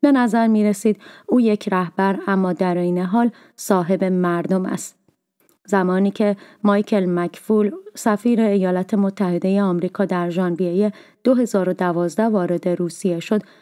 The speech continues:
بلافاصله به عنوان مأموری که برای دامن زدن به انقلاب به روسیه آمده بود، مورد هدف پوتین قرار گرفت.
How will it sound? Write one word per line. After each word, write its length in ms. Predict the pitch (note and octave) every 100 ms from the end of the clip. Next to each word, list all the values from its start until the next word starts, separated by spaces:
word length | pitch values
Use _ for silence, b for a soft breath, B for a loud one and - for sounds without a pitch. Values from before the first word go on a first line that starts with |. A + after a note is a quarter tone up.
| b -
بلافاصله 640 | D#4 C#4+ - A3+ - G3+
به 100 | G3+
عنوان 420 | F#3 F3 E3+ F3+ G3+
مأموری 480 | F#3 F3+ F3+ F3+
که 140 | G3+ G#3+
برای 360 | F3 E3+ F3+
دامن 360 | F#3+ F3+ F3+ F3+
زدن 340 | F#3 F3 F3+
به 100 | F#3+
انقلاب 500 | F#3 F3 F3+ F3 G3
به 120 | F#3+ F3+
روسیه 420 | F3 - G3 E3+
آمده 380 | E3 E3+ E3 F3+
بود، 220 | C#4 D4 B B B
مورد 240 | G3 F#3+ F#3
هدف 420 | E3+ F#3+ G#3 A#3+
پوتین 580 | A#3+ - F#3+ - F#3+ E3 -
قرار 380 | F3 E3+ E3+
گرفت. 320 | E3+ F3+ G3+